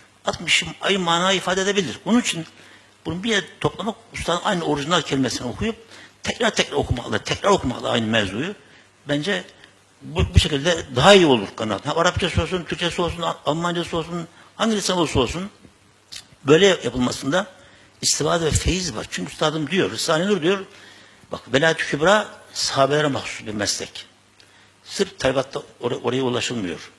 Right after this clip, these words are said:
Ancak sahabelerin aldığı de-, Resulullah'tan ders, Velayet-i Kübra ders veriyor. Diğerleri var ama o, o, Resulullah mı diyor? Risale-i Nur, Risale-i Nur, Usta, Risale-i Nur diyor,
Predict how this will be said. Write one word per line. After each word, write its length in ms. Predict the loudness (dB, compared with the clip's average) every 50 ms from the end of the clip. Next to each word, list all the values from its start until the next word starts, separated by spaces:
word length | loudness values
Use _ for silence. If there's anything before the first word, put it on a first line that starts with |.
| _ _ -20 -20 _ _ _ -6
Ancak 240 | -4 -4 -4 -4
sahabelerin 560 | -4 -4 -2 0 2 4 4 4 2 2 0 0
aldığı 440 | 2 0 0 2 0 -2 -2 -4
de-, 80 | -10 -14 -16 _ -10
Resulullah'tan 560 | -8 -8 -6 -8 -8 -8 -6 -6 -6 -4 2
ders, 300 | 2 2 2 2 0 -4
Velayet-i 260 | -2 -2 -2 -4 -4 -2
Kübra 200 | -4 -2 -2 -2
ders 220 | -4 -4 -4 -8
veriyor. 280 | -8 -8 -8 -10 -12 -18 -20 _ _ _ _ _ 2
Diğerleri 440 | 2 2 2 2 0 -2 -2 -4 -6 -10 -18 -20 -20 -20 _ _ _ _ _ _ -20 _ -20 -18 -6
var 140 | -4 -2 0
ama 200 | 0 2 0 0
o, 120 | -2 -4 -6
o, 400 | -8 -8 -6 -6 -6 -6 -8 -14 -20 -20 -20 -20 -20 -20 -14 -8 -8
Resulullah 320 | -8 -8 -6 -4 -2 -2
mı 180 | -2 -2 -4 -6
diyor? 100 | -12 -14 -16 -14 -8
Risale-i 360 | -6 -2 0 2 2 2 2 0
Nur, 80 | -2 -6 -8 -6
Risale-i 420 | -4 -4 -2 0 2 2 2 2
Nur, 80 | 0 -2
Usta, 240 | -6 -6 -4 -2 -2
Risale-i 320 | -2 0 0 2 2 2
Nur 120 | 2 4 4
diyor, 220 | 4 2 2